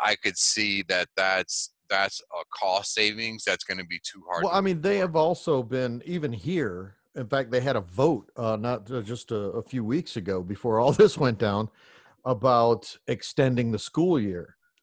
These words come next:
Speaker 1: Right.
Speaker 2: Or, or even, I mean, the, uh, no, I think they voted, do they, do you wanna start it, um, after, um,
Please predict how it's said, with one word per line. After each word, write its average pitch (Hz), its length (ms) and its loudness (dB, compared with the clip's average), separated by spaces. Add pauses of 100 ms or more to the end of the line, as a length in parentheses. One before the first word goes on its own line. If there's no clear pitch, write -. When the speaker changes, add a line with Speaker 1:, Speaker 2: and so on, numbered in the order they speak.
(140)
Speaker 1:
Right. - 240 -14
Speaker 2:
Or, 139 280 6
or 170 320 8
even, 135 420 4
I 139 100 0
mean, 131 160 0
the, 135 200 2
uh, 139 60 2
no, 131 180 2
I 123 100 4
think 156 160 -2
they 156 120 0
voted, 131 500 2
do 127 120 0
they, 127 180 0
do 117 200 -10
you 123 120 -4
wanna 117 220 -4
start 135 380 0
it, 117 180 -6 (720)
um, 113 800 -4 (640)
after, 127 1120 0 (1600)
um, 110 640 -4